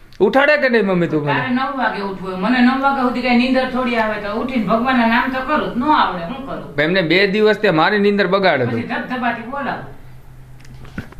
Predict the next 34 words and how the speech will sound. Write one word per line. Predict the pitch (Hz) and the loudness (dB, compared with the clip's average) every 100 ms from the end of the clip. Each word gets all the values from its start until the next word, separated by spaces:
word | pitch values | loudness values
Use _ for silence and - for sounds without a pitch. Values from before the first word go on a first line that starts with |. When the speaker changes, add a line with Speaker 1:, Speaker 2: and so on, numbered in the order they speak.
| - | -4
Speaker 1:
એટલે | 151 175 | -2 0
એવું | 180 220 208 196 | 0 2 4 4
હે. | |
એટલે | 202 175 180 165 - | 4 2 0 -4 -4
બીજી | 139 190 247 | -4 -2 0
વસ્તુ | 240 247 240 | 2 2 0
મિત્રો | 240 247 240 | -6 -2 -2
મને | 233 226 | 0 0
ઈ | 233 | 0
ખબર | 220 220 196 | 0 2 2
પડી | 185 180 | 2 2
કે | 170 175 | 4 4
જો | 196 | 4
અમારા | 180 202 175 | 4 4 4
ઘરમાં | 180 190 175 | 2 4 4
નવું | 185 175 | 4 4
ટી | 165 | 4
વી | 170 156 | 6 6
આવ્યું | 156 127 101 - - - - | 6 2 0 -10 -20 -10 0
તો | |
હવે | 135 139 | 2 4
જૂનું | 147 180 175 | 4 4 4
ટી | 190 | 4
વી | 190 | 4
ક્યાં | 175 208 | 4 2
આપણું? | 196 196 208 - - - - | 2 -2 -6 -12 -20 -18 -12
Speaker 2:
જૂનું | 269 294 | -8 -6
જ | 208 | -8
બિચારું | 240 262 247 202 - | -10 -10 -8 -8 -6
ક્યાં | 254 247 | 0 4
માધ્યમ | 240 240 220 | 4 4 0
રખડતું | 208 220 220 - 175 | -2 -2 -4 -6 -8
હોય | 160 | -8
છે. | - | -10